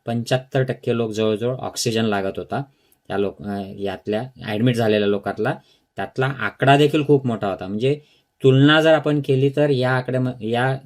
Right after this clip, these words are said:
वेव्हमध्ये ऑक्सिजनची गरज लागलेले लोक हे अत्यंत कमी आहेत, प्रचंड मोठा, अ, हा फरक आहे. यातले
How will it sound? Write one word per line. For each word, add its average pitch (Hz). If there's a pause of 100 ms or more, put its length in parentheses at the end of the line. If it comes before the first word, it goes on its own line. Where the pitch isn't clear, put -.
वेव्हमध्ये 113 (380)
ऑक्सिजनची 135
गरज 123
लागलेले 113
लोक 123
हे 123
अत्यंत 160 (100)
कमी 131
आहेत, 82 (440)
प्रचंड 151
मोठा, 131 (180)
अ, 110
हा 107
फरक 107
आहे. 76 (1000)
यातले 139